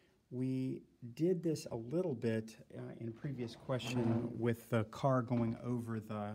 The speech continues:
hill, and we found that if the people in the car are weightless, then what's happening,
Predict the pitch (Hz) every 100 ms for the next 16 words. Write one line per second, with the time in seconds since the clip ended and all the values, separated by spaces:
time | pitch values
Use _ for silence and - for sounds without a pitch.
0 | 107 - - 160 107 123 151 - - _
1 | _ _ _ _ _ - 120 120 120 120
2 | 117 - 139 135 131 120 117 - 123 -
3 | 117 - 190 180 165 135 127 - 147 131
4 | 117 - 107 107 139 180 - - - -
5 | - _ _ _ _ _ _ 120 127 127
6 | 131 135 - 190 196 117 104 107 127